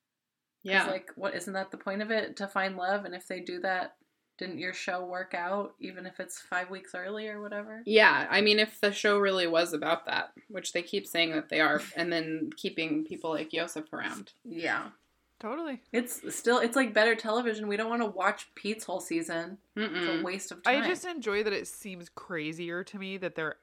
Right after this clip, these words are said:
Speaker 3: actually in love
Speaker 2: <laughs> Yeah.
Speaker 3: than any other actual option. I'm like, "No, no, they've obviously just are pulling one over because you get money and all these sponsorships and, like, there's a, there's a ton of financial gain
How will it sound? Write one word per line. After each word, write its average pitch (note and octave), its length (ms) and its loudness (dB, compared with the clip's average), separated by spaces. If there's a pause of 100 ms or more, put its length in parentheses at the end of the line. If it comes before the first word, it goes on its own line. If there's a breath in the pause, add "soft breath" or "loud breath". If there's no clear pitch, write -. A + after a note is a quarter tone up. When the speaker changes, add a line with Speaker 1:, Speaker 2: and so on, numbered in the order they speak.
(140)
Speaker 3:
actually D#3 680 -2
in B2+ 240 -16
love C#3 500 0
Speaker 2:
<laughs> - 40 -8
Yeah. A#3+ 280 12 (320)
Speaker 3:
than G#3+ 240 8 (140)
any G3 320 6
other E3+ 280 4
actual E3+ 440 4
option. D3 420 -2
I'm E3 80 -4
like, F3+ 160 -4
"No, C4+ 200 4
no, G#3 200 4
they've D3 160 -2
obviously E3 420 2
just D3+ 360 -12
are C#3+ 120 -2
pulling E3 280 -8
one C#3 120 -6
over F3 240 -2
because D3+ 300 -6
you D3 60 -8
get - 180 -8
money C#4 320 -2
and E3+ 80 -2
all B2+ 80 -2
these A#2+ 180 -10
sponsorships B3 640 -4
and, D3+ 80 -6
like, C#3 200 -10
there's D3 180 -10
a, D3+ 80 -12 (140)
there's G3+ 280 0
a G3+ 60 -2
ton D#4 240 -2
of D4 100 2
financial F3 440 2
gain B2+ 400 -8